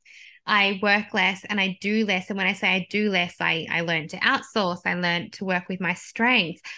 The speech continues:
I also learned what, what, what I was doing because I thought I should be doing it and what I didn't need to actually be doing. So I work less. I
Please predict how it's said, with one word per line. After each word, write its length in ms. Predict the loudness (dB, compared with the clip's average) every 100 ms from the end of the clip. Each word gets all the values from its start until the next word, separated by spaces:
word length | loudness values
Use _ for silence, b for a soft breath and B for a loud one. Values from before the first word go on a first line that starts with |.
| B
I 100 | 0
also 320 | 2 2 0 2
learned 280 | 4 2 2
what, 180 | -2
what, 280 | 0 -2 -2
what 200 | -2 0
I 80 | 0
was 140 | 0 -2
doing 260 | -2 -2 -2
because 300 | -4 -4 -2
I 140 | -4
thought 140 | -4 -4
I 60 | -4
should 240 | -4 -4
be 80 | -4
doing 260 | -4 -2
it 260 | 0 0 0
and 160 | -2 -2
what 120 | -4
I 40 | -4
didn't 240 | -8 -6
need 220 | -4 -4
to 120 | -6 -6
actually 320 | -6 -6 -6
be 200 | -2 -2
doing. 520 | -2 -2 -2 -4 -6 -10 B B B B B
So 160 | 2 4
I 80 |
work 300 | 6 4 4 2
less. 280 | 0 0 0 -6
I 80 | -8